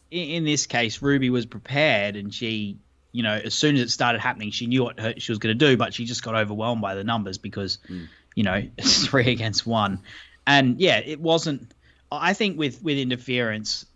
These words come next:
Speaker 1: the key is to make it quick and snappy,
Speaker 2: Mm.
Speaker 1: get in and get out. Um, don't make the referee look like an idiot. Don't be standing around forever.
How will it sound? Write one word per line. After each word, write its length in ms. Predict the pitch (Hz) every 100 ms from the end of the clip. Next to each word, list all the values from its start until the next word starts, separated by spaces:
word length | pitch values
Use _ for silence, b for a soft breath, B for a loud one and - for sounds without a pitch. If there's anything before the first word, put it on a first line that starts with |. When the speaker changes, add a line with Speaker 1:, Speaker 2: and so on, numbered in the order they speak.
| -
Speaker 1:
the 120 | 123
key 420 | 123 147 139 131
is 140 | 120
to 100 | -
make 220 | 117 107 110
it 120 | -
quick 420 | - 139 120 - - -
and 100 | 107
snappy, 600 | - 123 107 117 104 101 b b
Speaker 2:
Mm. 260 | 80 92 107
Speaker 1:
get 180 | 135
in 160 | 135 117
and 140 | 110
get 180 | 104 113
out. 260 | 104 101 92 _ _ _ -
Um, 540 | 107 104 104 104 104 _ 131
don't 300 | 139 139 127
make 240 | 123 117
the 80 | 123
referee 440 | 113 104 120 113 110
look 160 | 107
like 160 | 117 101
an 80 | 110
idiot. 420 | 123 120 117 113 - b b b b
Don't 300 | 143 139 131
be 80 | 120
standing 460 | - 131 120 117
around 360 | 113 110 110 107
forever. 600 | - 110 113 107 110 104